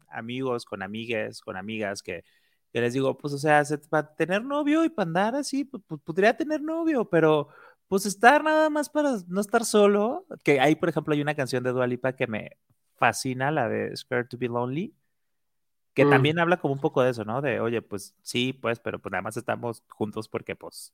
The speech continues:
Speaker 1: no queremos estar solos, ¿no? Entonces, eh, pero, a ver, Yadam, eh, ¿por qué se llama Belamor el, el, el álbum?
Speaker 2: A ver, porque, pues, al inicio se quería llamar Desamor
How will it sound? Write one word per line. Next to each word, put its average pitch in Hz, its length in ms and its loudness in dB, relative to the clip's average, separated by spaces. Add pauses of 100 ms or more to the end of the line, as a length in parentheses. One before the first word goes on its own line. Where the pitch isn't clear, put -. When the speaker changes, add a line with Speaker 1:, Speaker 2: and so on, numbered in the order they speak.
(120)
Speaker 1:
no 95 240 -14
queremos 92 320 -8
estar 87 220 -8
solos, - 320 -20
¿no? - 60 -8
Entonces, 92 520 -12 (600)
eh, 82 380 -8 (840)
pero, 147 480 8 (180)
a 160 140 0
ver, 196 320 2 (140)
Yadam, 170 440 2
eh, 151 380 0 (920)
¿por 180 160 -2
qué 220 140 2
se 233 100 -2
llama 226 180 0
Belamor 151 400 -2 (680)
el, 123 260 -8
el, 120 300 -10
el 120 160 -8
álbum? 113 280 -8 (1500)
Speaker 2:
A 170 120 8
ver, 151 260 8 (240)
porque, 170 600 8 (640)
pues, 165 160 6
al 160 100 10
inicio 175 280 8
se 208 120 0
quería 180 180 4
llamar 160 360 4
Desamor 131 760 2